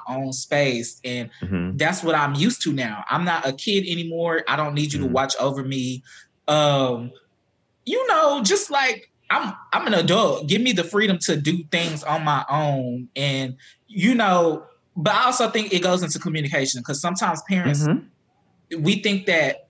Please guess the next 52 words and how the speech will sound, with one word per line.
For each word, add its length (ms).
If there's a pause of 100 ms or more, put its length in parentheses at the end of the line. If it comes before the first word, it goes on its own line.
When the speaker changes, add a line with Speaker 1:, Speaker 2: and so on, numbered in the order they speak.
(280)
Speaker 1:
they 460
invade 460
our 160
privacy. 440
They 160
just 220
wanna 160
talk 320
to 80
us 100
because 200
they 100
realize 420
we 100
Speaker 2:
Yeah. 340
Speaker 1:
are 40
older 220
now. 420 (280)
So 120
they 60
Speaker 2:
Yeah. 160
Speaker 1:
just 180
wanna 200
see, 340
they, 420
they're 140
more 160
Speaker 2:
They 80
say, 80
Speaker 1:
interested 460
in 60
Speaker 2:
they 60
Speaker 1:
what's 140
Speaker 2:
go, 80
Speaker 1:
going 160
on. 360
Speaker 2:
"What 220
you, 220
what 240
you, 80
what 160
you 60
Speaker 1:
Yeah, 80
yeah, 140
Speaker 2:
doing?" 140
Speaker 1:
yeah. 480 (240)
Speaker 2:
I 140
Speaker 1:
So 80
Speaker 2:
like, 200
"Leave, 180
Speaker 1:
sometimes 180
Speaker 2:
please." 420